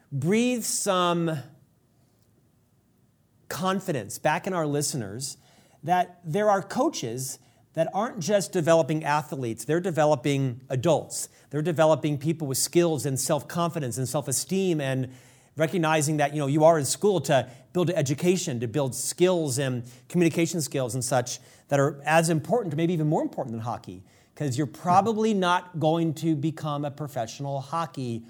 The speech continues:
player, except for my three sons, who apparently are going to become N B A and be on the U S T A. So talk a little bit about the pride and maybe the leadership style you employed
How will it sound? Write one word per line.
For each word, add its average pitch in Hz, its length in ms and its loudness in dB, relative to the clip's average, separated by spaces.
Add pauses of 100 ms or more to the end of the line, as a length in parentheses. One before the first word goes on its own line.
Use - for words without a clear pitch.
(180)
player, 107 320 0 (140)
except 156 280 4
for 202 60 2
my 220 180 6
three 196 200 4
sons, 151 340 2
who 156 80 0
apparently 151 400 -2
are 180 160 6
going 160 180 0
to 143 60 0
become 139 440 -2 (440)
N 160 160 4
B 139 200 4
A 131 220 4
and 131 240 -6
be 139 140 0
on 131 100 -2
the 123 80 -2
U 127 180 -2
S 117 140 -6
T 170 220 0
A. 95 140 -4 (180)
So 190 400 4 (200)
talk 233 300 4
a 254 40 0
little 220 180 0
bit 202 100 0
about 165 540 4 (500)
the 151 200 2
pride 202 600 4
and 180 140 2
maybe 190 200 2
the 160 200 0 (180)
leadership 208 560 0
style 185 520 2
you 170 120 2
employed 160 840 0